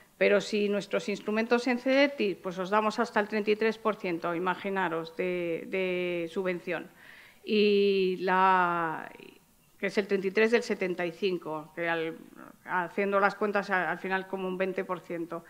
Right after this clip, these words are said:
Si pode-, podéis complementarlo con, eh, una ayuda regional, siempre y cuando entre los dos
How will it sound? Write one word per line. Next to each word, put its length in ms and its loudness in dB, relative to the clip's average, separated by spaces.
Si 340 2
pode-, 440 2
podéis 380 4
complementarlo 920 4
con, 480 0
eh, 400 0
una 200 2
ayuda 300 4
regional, 540 2
siempre 380 -2
y 40 -2
cuando 460 2
entre 260 -2
los 220 -4
dos 280 0